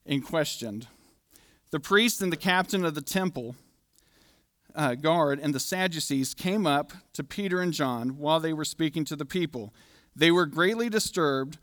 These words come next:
because the apostles were teaching the people and proclaiming in Jesus the resurrection of the dead. So here's these two men who have this large gathering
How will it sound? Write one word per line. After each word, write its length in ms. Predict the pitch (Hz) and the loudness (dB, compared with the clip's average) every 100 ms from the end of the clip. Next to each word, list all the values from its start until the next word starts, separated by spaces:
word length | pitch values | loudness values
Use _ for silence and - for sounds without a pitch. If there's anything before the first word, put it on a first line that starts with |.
| _ _ - | _ _ -6
because 300 | 156 170 156 | 4 4 4
the 120 | 160 | 2
apostles 560 | 151 185 196 214 196 | 2 2 0 0 -4
were 120 | 160 147 | -4 -6
teaching 360 | 214 220 240 | -4 -4 -2
the 60 | 220 | -2
people 500 | - 165 147 143 147 | -2 -4 -2 -4 -2
and 160 | 151 143 | -2 -2
proclaiming 600 | 143 - 180 185 208 202 | -6 -8 -2 0 0 -2
in 140 | 175 | -4
Jesus 540 | 147 190 165 131 131 - - _ _ - | -4 -4 -2 -2 -4 -8 -20 _ _ -6
the 100 | 139 | -2
resurrection 800 | 139 156 165 156 151 - 156 147 - | 0 0 0 0 -2 -2 -4 -6 -4
of 180 | 131 127 | -4 -4
the 80 | |
dead. 420 | 123 127 110 101 110 _ _ _ _ _ _ _ _ _ _ _ | -4 -4 -4 -6 -16 _ _ _ _ _ _ _ _ _ _ _
So 480 | - 170 160 160 - _ _ _ _ - - _ | 2 6 8 6 -6 _ _ _ _ -18 -18 _
here's 400 | 220 247 247 - | 0 2 2 4
these 320 | 214 190 - | 4 4 -2
two 220 | - 220 | 0 2
men 380 | 226 175 143 143 | 4 6 6 2
who 180 | 139 175 | -2 2
have 200 | 180 160 | 2 4
this 200 | 147 165 | -2 -2
large 560 | 156 175 208 220 175 | 0 2 2 0 -2
gathering 580 | 165 165 147 127 117 117 | -2 2 2 0 -6 -10